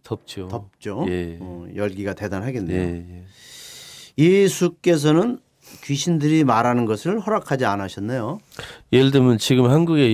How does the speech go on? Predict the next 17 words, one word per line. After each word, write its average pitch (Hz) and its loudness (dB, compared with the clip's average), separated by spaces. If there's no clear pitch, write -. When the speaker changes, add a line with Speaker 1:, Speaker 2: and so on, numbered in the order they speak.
Speaker 1:
이 104 -2
많은 113 -2
귀신들이 110 -8
있지 95 -6
않습니까? 95 -6
Speaker 2:
네, 92 -10
분단도 110 -8
Speaker 1:
그 131 0
사람들이 123 2
Speaker 2:
있고, - -12
예. 87 -16
Speaker 1:
이 110 -4
종편에서 127 0
막 107 -4
떠드는 160 0
걸 139 0
보면 110 -6